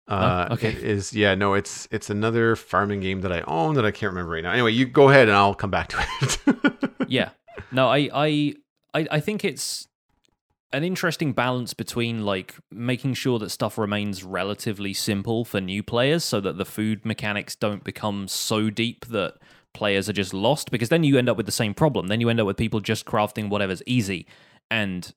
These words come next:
Speaker 1: and having, like, steak all of the time because you just cook beef in a furnace. But I think some depth can be added without sacrificing that.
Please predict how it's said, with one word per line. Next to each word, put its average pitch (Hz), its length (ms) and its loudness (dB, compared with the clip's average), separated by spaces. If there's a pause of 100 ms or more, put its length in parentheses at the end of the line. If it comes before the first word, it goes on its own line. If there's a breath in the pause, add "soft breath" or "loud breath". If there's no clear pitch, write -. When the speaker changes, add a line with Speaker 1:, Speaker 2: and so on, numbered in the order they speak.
Speaker 1:
and 101 160 -4
having, 95 540 -2
like, 87 300 -6 (160)
steak 117 360 -4
all 101 160 -2
of 90 60 -8
the - 80 -8
time 101 240 -2
because 92 320 -8
you 95 80 -10
just 95 180 -6
cook - 260 -8 (600)
beef 107 220 -4
in 101 100 -6
a 92 60 -4
furnace. 107 400 -2 (440 loud breath)
But 110 380 -2
I 107 220 -2
think 120 640 -6 (160)
some 131 320 0
depth 123 320 -2
can 127 120 -2
be 107 140 -4
added 101 280 -2
without 101 420 -2
sacrificing 85 960 -8
that. 60 380 -12